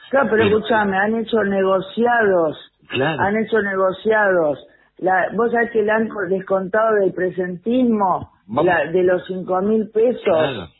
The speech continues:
Speaker 2: claro.
Speaker 1: Ese bono le descontaron a la gente que la dejaron ellos engallolado porque estaban, fueron contacto estrecho, que después le dio negativo y les descontaron del bono de mierda de cinco mil pesos.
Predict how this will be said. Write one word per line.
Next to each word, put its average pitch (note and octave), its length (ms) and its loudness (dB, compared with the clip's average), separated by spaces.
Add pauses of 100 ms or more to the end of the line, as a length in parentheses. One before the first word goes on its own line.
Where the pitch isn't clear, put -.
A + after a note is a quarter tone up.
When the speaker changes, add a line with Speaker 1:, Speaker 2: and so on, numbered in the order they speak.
(120)
Speaker 2:
claro. A#2 360 -10 (120)
Speaker 1:
Ese A#3+ 340 2
bono B3 360 2
le G#3 100 2
descontaron G3 840 0
a G3 80 2
la F3+ 160 2
gente A3 380 -2
que F3+ 120 0
la E3+ 180 2
dejaron G3+ 540 0
ellos A#3+ 240 -2 (120)
engallolado F3+ 880 0
porque E3 200 0
estaban, F3 420 0
fueron F#3 260 -2
contacto E3+ 600 -2
estrecho, F#3 680 -2 (420)
que D#3+ 100 0
después G3 260 0
le G3 120 2
dio F#3+ 160 2
negativo F#3+ 600 0
y E3+ 40 0
les D#3 160 -2
descontaron E3 1000 -2
del D#3+ 160 2
bono F3+ 280 -2
de D#3 140 -2
mierda G#3+ 460 0
de E3 180 2
cinco C#3+ 380 -6
mil G3 260 -6 (100)
pesos. D3+ 680 0